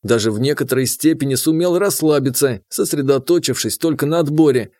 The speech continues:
Мне это даже понравилось. «Так докажи ему, что ты чего-то стоишь,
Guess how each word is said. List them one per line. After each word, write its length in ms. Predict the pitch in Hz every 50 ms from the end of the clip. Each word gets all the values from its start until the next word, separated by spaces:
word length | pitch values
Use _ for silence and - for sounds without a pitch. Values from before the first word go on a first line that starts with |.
| _ _ _
Мне 340 | 98 98 107 131 170 196
это 140 | 190 175 180
даже 300 | 156 131 151 156 143 156
понравилось. 760 | 156 160 196 196 180 165 156 143 131 127 135 135 127 - - _ _ _ _ _ _ _ _ _ _
«Так 160 | 113 107 113
докажи 480 | 123 160 156 202 208 196 135 139 165
ему, 180 | 185 175 151 135
что 200 | 113 - - 113
ты 140 | 104 - 165
чего-то 360 | 151 - 165 160 170 160 196
стоишь, 520 | 185 - - - 143 139 135 135 - -